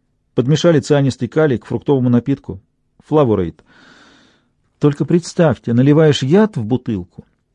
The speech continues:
берешь своего ребенка и даешь ему отраву. Смотришь, как твой ребенок пьет, и знаешь, что он больше никогда не посмотрит на тебя и не улыбнется. Нет, я даже представить такое не могу. Но в Джонстауне они так и делали. Сначала убили детей,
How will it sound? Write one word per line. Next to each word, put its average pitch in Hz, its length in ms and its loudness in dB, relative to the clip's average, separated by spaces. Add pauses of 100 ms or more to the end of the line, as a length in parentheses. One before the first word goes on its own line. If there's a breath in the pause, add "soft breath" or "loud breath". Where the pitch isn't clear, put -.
(160)
берешь 156 560 2
своего 151 340 2
ребенка 160 440 4
и 127 60 4
даешь 135 440 2
ему 135 200 2
отраву. 104 400 -4
Смотришь, 175 500 2
как 135 160 0
твой 143 140 4
ребенок 156 360 2
пьет, 226 380 0 (1080)
и 180 120 2
знаешь, 151 420 4
что - 160 0
он 131 120 4
больше 156 240 2
никогда 156 360 2
не 165 80 4
посмотрит 180 520 2
на 101 80 -4
тебя - 220 -8
и 139 140 0
не 160 100 4
улыбнется. 170 640 2 (960 soft breath)
Нет, 110 260 2
я 120 120 2
даже 123 160 0
представить 127 500 0
такое 104 300 -2
не 113 100 2
могу. 104 320 -2 (500)
Но 110 160 4
в 104 60 0
Джонстауне 156 720 0
они 131 180 0
так 147 220 -4
и - 20 0
делали. 98 400 -4 (560)
Сначала 147 440 2
убили 113 280 0
детей, 147 460 -2